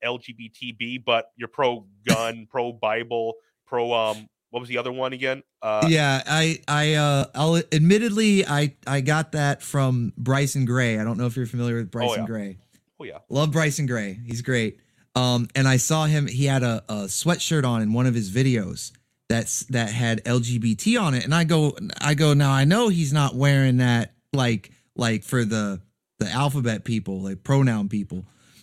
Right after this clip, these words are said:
Speaker 2: Um, so I paused it and I read it, and it said, "Liberty, guns, Bible, truth."
Speaker 1: <laughs>
Speaker 2: And I, I really like that.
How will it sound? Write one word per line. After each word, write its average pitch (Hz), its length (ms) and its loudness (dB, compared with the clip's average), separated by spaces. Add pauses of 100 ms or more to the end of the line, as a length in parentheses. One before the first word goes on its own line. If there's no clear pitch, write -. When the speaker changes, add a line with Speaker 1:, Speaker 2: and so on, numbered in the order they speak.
(140)
Speaker 2:
Um, 127 240 2
so - 140 0
I 135 100 2
paused 185 480 0
it 185 160 2
and 131 100 -4
I 123 60 0
read 143 300 4
it, 147 180 -2 (300)
and 117 140 0
it 113 100 -2
said, 123 360 0 (220)
"Liberty, 160 500 4
guns, 143 420 2
Bible, 127 420 0
truth." 107 440 -4 (300)
Speaker 1:
<laughs> - 240 -20
Speaker 2:
And 117 160 -2
I, 127 220 2
I 120 120 0
really 127 320 4
like 117 280 0
that. 98 220 -8